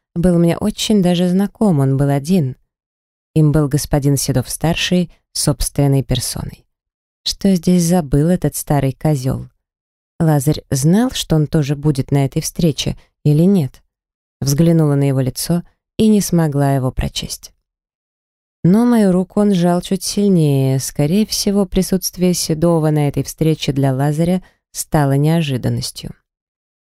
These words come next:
«Лазарь Львович», поприветствовали его те двое с лёгким акцентом, что были мне незнакомы. «Мы приехали чуть раньше и встретились с Игорем Павловичем».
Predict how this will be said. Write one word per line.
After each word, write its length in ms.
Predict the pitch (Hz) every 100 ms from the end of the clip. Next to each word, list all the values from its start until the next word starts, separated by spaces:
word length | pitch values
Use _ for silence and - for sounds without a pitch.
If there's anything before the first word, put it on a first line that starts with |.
| _ _ _ _ _ _
«Лазарь 420 | 170 196 214 196 196
Львович», 600 | 202 233 185 143 - -
поприветствовали 720 | 143 165 160 147 - 147 147
его 260 | 147 143 139
те 180 | - 147
двое 280 | 147 147
с 100 | 139
лёгким 300 | 147 135 -
акцентом, 580 | 139 - - 202 190 196
что 200 | 180 -
были 180 | 156 160
мне 220 | 160 156
незнакомы. 680 | 147 143 170 170 - - - _ _ _ _ _
«Мы 200 | 233 226
приехали 380 | 180 165 - 151
чуть 220 | 143 151 180
раньше 420 | 208 160 - 135
и 20 |
встретились 560 | 123 - 151 - 147 143
с 120 | -
Игорем 280 | 139 147 143
Павловичем». 600 | 180 160 123 - -